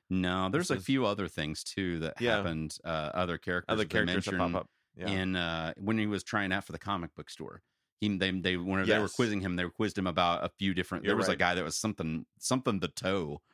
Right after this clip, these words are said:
Speaker 1: or whatever in there.
Speaker 2: Okay.
Speaker 1: And, uh, he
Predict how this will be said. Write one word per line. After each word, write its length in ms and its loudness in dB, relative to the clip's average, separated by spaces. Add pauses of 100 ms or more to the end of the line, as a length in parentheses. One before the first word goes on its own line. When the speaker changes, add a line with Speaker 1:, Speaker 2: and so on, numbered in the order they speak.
(280)
Speaker 1:
or 120 0
whatever 360 2
in 200 0
there. 280 -2
Speaker 2:
Okay. 300 -4
Speaker 1:
And, 460 0
uh, 480 -2
he 320 -4